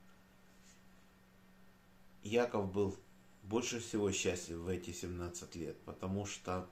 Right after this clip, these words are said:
он жил со своей семьей, обучал их Торе,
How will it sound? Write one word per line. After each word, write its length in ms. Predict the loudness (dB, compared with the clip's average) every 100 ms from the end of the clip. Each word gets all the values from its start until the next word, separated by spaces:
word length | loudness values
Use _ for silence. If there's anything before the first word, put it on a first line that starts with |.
| -18 -20 -20 -20 -20 -20 -20 -20 -20 -20 -20 -20 -20 -20 -20 -20 -20 -20 -20 -20 -12 -2
он 180 | 0
жил 380 | 2 4 2 2 -6
со 180 | -4 -4
своей 340 | 0 2 2
семьей, 640 | 2 -2 -2 2 4 2 -2 -14 -20 -20 -20 -20 -20 -20 -20 -20 -20 -20 -20 -20 -20 -20 -20 -20 -20 -20 -20 -20 -20 -20 -20 -20 -20 -18 -8
обучал 520 | -2 2 6 8 6
их 140 | 4 0
Торе, 480 | 6 8 6 2